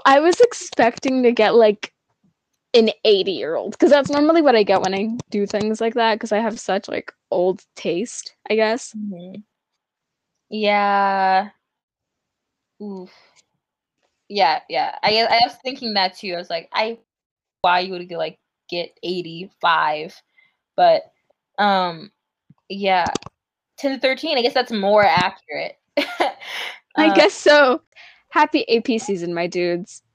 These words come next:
Speaker 2: Happy A P season. What A Ps do you have to, what p-, A Ps are you studying for?
Speaker 1: Uh, A P French and A P Psych.
Speaker 2: Ooh, okay.
Speaker 1: I know. My, my French exam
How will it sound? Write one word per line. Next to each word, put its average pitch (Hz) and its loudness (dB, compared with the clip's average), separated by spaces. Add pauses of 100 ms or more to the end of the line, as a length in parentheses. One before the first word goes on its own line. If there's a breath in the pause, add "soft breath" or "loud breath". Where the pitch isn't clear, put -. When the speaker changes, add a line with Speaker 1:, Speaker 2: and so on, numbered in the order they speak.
(600)
Speaker 2:
Happy 233 -2
A 233 -8
P 226 -8
season. 202 -4 (960)
What 233 2
A 277 2
Ps 269 0
do 247 -6
you 262 0
have 254 2
to, 226 -18
what 208 -10
p-, 240 -12
A 202 -4
Ps 202 -10
are 196 0
you 196 -10 (180)
studying 196 -4
for? 180 -8 (840)
Speaker 1:
Uh, 208 4
A 233 0
P 240 -2
French 196 -2
and - -8
A 185 -2
P 190 -6
Psych. - -8 (840)
Speaker 2:
Ooh, 185 -2
okay. 175 0
Speaker 1:
I 202 -6
know. 175 -4
My, 240 4
my 214 2
French 202 -4
exam 180 -4